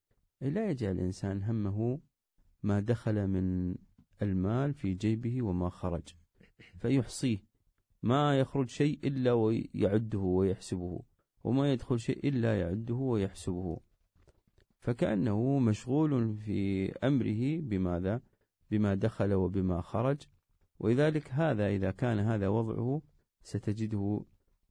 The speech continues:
كل درهم ينفقه فإنه يحصيه، وهذا لا يكون شأن المسلم. المسلم يكون معطاءً كريماً لكن في غير إسراف، ولذلك قال صلى الله عليه وسلم:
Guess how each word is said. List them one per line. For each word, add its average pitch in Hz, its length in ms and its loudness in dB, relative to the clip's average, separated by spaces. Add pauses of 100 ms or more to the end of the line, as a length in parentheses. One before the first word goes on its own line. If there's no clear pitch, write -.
(120)
كل 170 320 4
درهم 110 400 0
ينفقه 95 720 -2
فإنه 107 720 -2
يحصيه، 95 600 -4 (760)
وهذا 95 520 -4
لا 143 380 -2
يكون 104 340 -4
شأن 90 220 -6
المسلم. 90 380 -4
المسلم 131 520 -2 (440)
يكون 98 640 -2 (400)
معطاءً 101 720 2 (680)
كريماً 113 560 2 (560)
لكن 85 200 -4
في 85 160 -6
غير - 300 -4
إسراف، - 460 -14 (760)
ولذلك 107 440 0
قال 92 280 -2
صلى 90 180 -4
الله 90 340 -2
عليه 90 160 0
وسلم: 95 380 -6